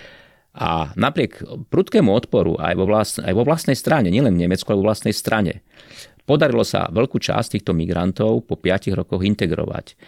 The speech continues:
Ja som si pozeral tie posledné čísla, tak napríklad päťdesiat percent tých migrantov už pracuje. Viete, stále to je menej ako u domácej nemeckej populácie, kde tá miera zamestnanosti je niekde sedemdesiatpäť, možno osemdesiat percent.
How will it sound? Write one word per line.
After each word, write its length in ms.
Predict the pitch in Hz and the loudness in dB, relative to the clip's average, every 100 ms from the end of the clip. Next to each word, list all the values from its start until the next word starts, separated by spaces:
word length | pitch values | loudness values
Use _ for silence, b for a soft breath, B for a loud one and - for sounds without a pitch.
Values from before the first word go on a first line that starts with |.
| B B | B B
Ja 160 | 113 | -2
som 80 | 131 | 0
si 80 | 151 | 0
pozeral 400 | 120 104 120 120 | 2 2 4 2
tie 160 | - - | 0 0
posledné 400 | 104 107 110 107 | 0 2 0 0
čísla, 480 | - 73 - 101 147 B B B B B | -2 -2 0 2 2 B B B B B
tak 140 | - 85 | -4 0
napríklad 320 | 110 113 95 | 0 0 0
päťdesiat 400 | 147 180 - 95 | 2 4 2 0
percent 320 | - - 123 | 0 2 2
tých 160 | 113 82 | 2 0
migrantov 640 | 80 87 101 107 120 123 | 0 2 2 2 2 4
už 240 | 117 - | 0 -2
pracuje. 560 | - 90 - - 87 82 80 - | 0 -2 -2 -4 -4 -6 -10 -8
Viete, 320 | - 202 196 - | -4 -6 -8 -4
stále 320 | - 254 214 | 0 2 2
to 80 | 127 | 2
je 80 | |
menej 320 | 92 92 123 160 | 2 4 4 2
ako 160 | 101 - 90 90 | 0 0 0 0
u 100 | 101 | -4
domácej 560 | - 107 98 98 - 98 | -6 -2 0 2 0 0
nemeckej 320 | 92 92 101 | 0 0 -2
populácie, 560 | 87 - 87 87 110 95 | -2 -2 -2 -2 0 0
kde 80 | |
tá 80 | 92 | 0
miera 240 | 87 92 92 | 0 0 0
zamestnanosti 720 | 82 90 - 90 85 - 87 | 0 -2 -2 -2 -2 -2 -2
je 0 | |
niekde 240 | 85 87 | 0 -2
sedemdesiatpäť, 800 | 87 90 85 87 - - - - | -4 -2 -2 -2 -4 -6 -4 -4
možno 240 | - 85 - | -4 -4 -4
osemdesiat 400 | - - 85 - | -4 -4 -6 -6
percent. 480 | - - - 233 | -8 -4 -4 -4